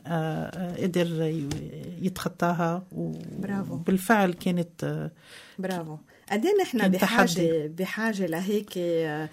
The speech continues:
Speaker 2: آه، يعني، كيف بيقولوا، دي بلان، يعني، آه،
Speaker 1: مشاريع تو-،
Speaker 2: مشاريع
Speaker 1: توعية.
Speaker 2: توعية.
Speaker 1: مية بالمية.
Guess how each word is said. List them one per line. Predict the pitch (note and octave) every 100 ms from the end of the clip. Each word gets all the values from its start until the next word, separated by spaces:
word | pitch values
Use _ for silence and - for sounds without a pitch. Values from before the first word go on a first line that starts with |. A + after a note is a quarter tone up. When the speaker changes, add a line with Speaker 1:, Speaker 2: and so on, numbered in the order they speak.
| - - - -
Speaker 2:
آه، | F3 F3 F3 E3+ E3+ E3 E3 D#3 D#3 -
يعني، | F3 E3+ F3 E3+ E3+ E3 D#3+ - _ _ _
كيف | - G3
بيقولوا، | F#3 G3 F#3+
دي | F3+ F3+
بلان، | A3 A#3 G3
يعني، | D#3 C#3 D#3+ E3 D#3+ D#3 D3+ C#3+ -
آه، | D3 C#3+ C#3 C#3+ E3
Speaker 1:
مشاريع | D#3+ - F#3 G#3 F#3+
تو-، | G3 F#3+
Speaker 2:
مشاريع | A3+ - A#3
Speaker 1:
توعية. | A3+ G3 F#3 F3+
Speaker 2:
توعية. | D4+ C#4 F#3 F3+ E3+ E3
Speaker 1:
مية | F#3+ C4+
بالمية. | B3+ B3 B3 A#3+